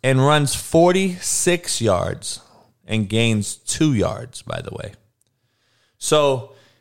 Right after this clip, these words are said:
that is a lot to ask of your fucking s-, quarterback that's supposed to be the highest paid guy. And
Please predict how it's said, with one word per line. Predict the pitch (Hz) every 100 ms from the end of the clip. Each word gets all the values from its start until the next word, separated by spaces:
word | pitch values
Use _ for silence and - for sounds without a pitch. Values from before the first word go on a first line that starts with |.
| _ 123
that | 165
is | 240 220
a | 170
lot | - 120 123 175 240 - - _ _ _ _ -
to | 196
ask | 165 170 165 - -
of | 123
your | 123 123 120 _ _ _
fucking | - _ 151 151 - 139 113 - _ _ _
s-, | - - - - -
quarterback | - 202 208 143 120 117 113 -
that's | 113 -
supposed | - 147 139
to | 127
be | 127 120
the | 107 - 101
highest | 101 139 160 180 185 - -
paid | - 156 156 143 110
guy. | 127 139 98 95 95 101 _ _ _ _ _ _ _ - _ - _ _ _ _ -
And | 135 139 135 131